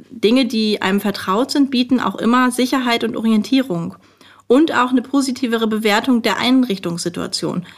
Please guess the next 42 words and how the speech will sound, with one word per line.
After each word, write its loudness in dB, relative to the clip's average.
Häufig 2
ist -4
so -2
ein 0
Umzug 0
ja -2
auch -6
erstmal -2
mit -2
vielen 0
Ängsten 0
verbunden -2
und -2
damit 0
Sachen -2
aufzugeben. -2
Und -4
jetzt -4
ist -8
es -10
eben 2
so, -2
wenn 0
ich -2
etwas -2
mitnehmen 4
darf, 0
was -6
mir 2
vertraut 0
ist, -4
dann 4
ist -4
die 0
Situation 0
an 2
sich 0
vielleicht -2
auch -4
manchmal 0
weniger 0
bedrohlich. -4